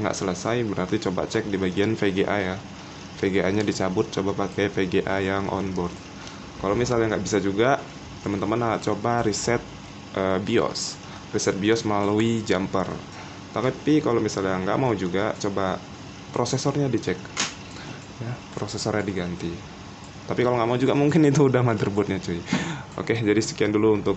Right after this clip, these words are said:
video kali ini. Ini udah nampil, jadi permasalahannya udah fix, udah selesai. Cuman di ram aja, simple.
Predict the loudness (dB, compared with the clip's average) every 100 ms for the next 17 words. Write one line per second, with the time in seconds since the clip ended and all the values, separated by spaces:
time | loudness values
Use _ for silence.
0 | 0 0 4 4 4 2 2 2 -2 -2
1 | 0 2 2 2 0 0 -2 0 0 -2
2 | 0 0 0 0 2 0 0 0 0 -2
3 | -4 -2 -2 0 0 0 2 2 2 0
4 | -4 -12 -12 -8 0 2 4 6 6 4
5 | 4 2 2 -2 0 0 0